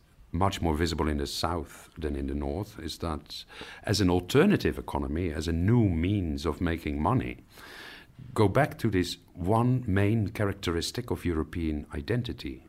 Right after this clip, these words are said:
which is the omnipresence of the tangible past.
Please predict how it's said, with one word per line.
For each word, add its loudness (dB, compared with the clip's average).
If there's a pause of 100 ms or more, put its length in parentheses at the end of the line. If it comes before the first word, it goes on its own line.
which -4
is -4 (640)
the -2
omnipresence 0 (200)
of -4
the -2
tangible -2
past. -6